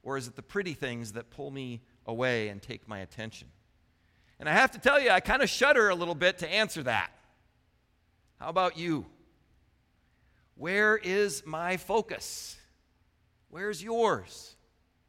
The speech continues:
Where is ours together as a community of faith? Well, Jesus' parable, I think, helps us unpack that a little bit, because as I read it, I'm struck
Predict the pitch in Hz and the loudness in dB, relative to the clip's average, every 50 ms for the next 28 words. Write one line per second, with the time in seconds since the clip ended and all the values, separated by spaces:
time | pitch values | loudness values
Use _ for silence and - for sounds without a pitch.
0 | _ _ _ _ _ _ _ - 131 143 143 147 135 - - - 143 143 135 127 | _ _ _ _ _ _ _ -6 -2 -2 -2 -2 -2 -6 -4 -2 0 2 2 2
1 | 120 110 101 - - - - 127 123 120 113 107 101 101 98 101 - - 117 120 | 0 -2 -4 -6 -12 -10 -6 -4 -2 -2 -2 -4 -4 -6 -6 -10 -14 -14 -14 -12
2 | 117 120 110 104 101 95 90 - - - 120 110 85 82 - _ _ _ _ _ | -10 -10 -10 -8 -10 -10 -10 -12 -12 -12 -12 -10 -12 -16 -20 _ _ _ _ _
3 | _ _ _ _ _ _ _ _ _ _ _ _ _ _ _ _ _ _ _ _ | _ _ _ _ _ _ _ _ _ _ _ _ _ _ _ _ _ _ _ _
4 | _ _ _ _ _ _ _ _ _ _ _ _ _ _ _ _ _ _ _ _ | _ _ _ _ _ _ _ _ _ _ _ _ _ _ _ _ _ _ _ _
5 | _ _ - 120 113 127 185 190 160 165 143 - - - 180 185 190 190 160 160 | _ _ -14 -12 -8 -6 -6 -4 -4 -4 -6 -8 -4 0 2 2 2 2 2 2
6 | 151 143 139 135 - 160 131 - 151 160 156 - - 156 139 - - 113 135 123 | 2 2 2 0 -2 -6 -6 -2 -2 -2 -2 -2 -6 -8 -8 -8 -8 -10 -12 -12
7 | - - - 175 196 - - - 143 123 123 120 117 120 113 107 101 120 120 131 | -10 -4 0 0 0 0 0 0 0 0 0 -2 -4 -6 -8 -6 -2 0 0 0
8 | 127 - 143 - - 175 175 160 139 - - - - - - 160 147 139 - - | -2 -4 -8 -4 0 0 0 0 -2 -8 -18 -20 -18 -6 -4 -4 -4 -4 -8 -8
9 | 165 185 214 233 214 180 165 165 175 175 170 - 151 160 160 147 - - - - | -2 2 2 2 2 0 -2 -2 -2 -2 -2 -4 -4 -4 -4 -4 -6 -8 -10 -10
10 | - 226 247 233 208 - - | -4 2 4 4 4 4 -2